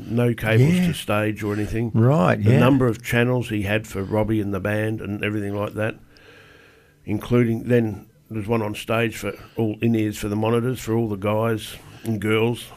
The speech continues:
Speaker 1: listening. It was just unbelievable. So
Speaker 2: Yeah.
Speaker 1: I gotta put my hand together for all the crew there.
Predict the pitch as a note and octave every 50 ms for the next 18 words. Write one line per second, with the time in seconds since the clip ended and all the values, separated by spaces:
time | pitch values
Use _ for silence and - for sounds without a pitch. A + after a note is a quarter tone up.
0 | - - - - A2 A#2+ - - A#2+ A#2+ B2+ C3 A#2 A2 - A#2 A2 A#2 G#2 -
1 | G#2 F#2+ - - - - C3 C3 B2 A2+ G#2+ G#2 G2 G2 G#2 A2 G#2+ G#2 F2+ F2
2 | F2+ F#2 F2+ G#2+ A#2+ A#2 A#2 A2 - - - - F2 G2 F#2+ G2+ G2+ G#2 G2 G2+
3 | G2+ G#2+ G2+ F#2+ F2+ - F2 F#2+ G2+ G2 F#2+ F2+ F2+ - - G#2+ G#2 G2 F#2+ G2
4 | A2 A2+ A2 G#2+ G#2+ A#2